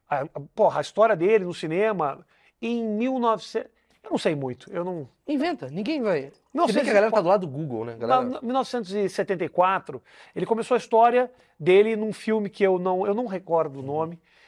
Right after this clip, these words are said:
Speaker 1: Ah,
Speaker 2: Muita informação sobre
Speaker 1: e
Speaker 2: essa história, Rafa.
Speaker 1: com uma, uma, uma protagonista que era uma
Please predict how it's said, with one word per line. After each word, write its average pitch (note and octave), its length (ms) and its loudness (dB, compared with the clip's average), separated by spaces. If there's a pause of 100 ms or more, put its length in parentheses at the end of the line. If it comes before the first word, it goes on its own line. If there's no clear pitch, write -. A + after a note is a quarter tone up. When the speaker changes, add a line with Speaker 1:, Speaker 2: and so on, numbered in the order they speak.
(240)
Speaker 1:
Ah, D3 640 6
Speaker 2:
Muita C3+ 160 2
informação F3 560 -2
sobre A2 140 -2
Speaker 1:
e G3+ 220 2
Speaker 2:
essa G3 100 2
história, F#3 300 2
Rafa. G2+ 200 -12
Speaker 1:
com A#3 180 0
uma, A#3+ 280 4
uma, G3+ 240 -4
uma F#3+ 240 0 (200)
protagonista F3+ 880 0
que - 120 -6
era D#3 160 2
uma C#3 360 -4